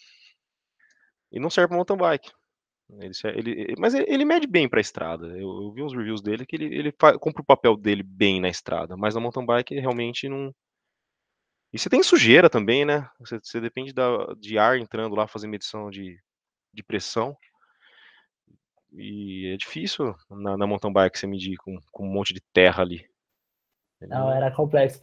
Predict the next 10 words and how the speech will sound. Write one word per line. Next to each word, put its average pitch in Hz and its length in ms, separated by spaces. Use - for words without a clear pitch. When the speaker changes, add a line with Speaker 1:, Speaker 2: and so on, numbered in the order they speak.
Speaker 2:
Quando 160 180
ele 165 140
empinava, 165 720
<laughs> 175 720
já 165 140
os 170 60
Speaker 1:
É. 156 220
Speaker 2:
picos 202 280
de 214 60
potência. 214 680